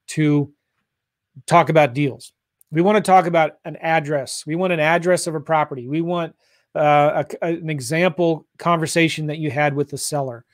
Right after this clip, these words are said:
You know, we wanna say, "All right, so what, what did you say to the seller? What did they say? Let's practice. We'll do a role play."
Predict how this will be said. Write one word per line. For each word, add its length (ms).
You 80
know, 40
we 80
wanna 200
say, 140
"All 80
right, 180
so 120
what, 180
what 140
did 140
you 60
say 200
to 60
the 60
seller? 260
What 120
did 120
they 140
say? 200
Let's 160
practice. 540
We'll 100
do 160
a 60
role 240
play." 320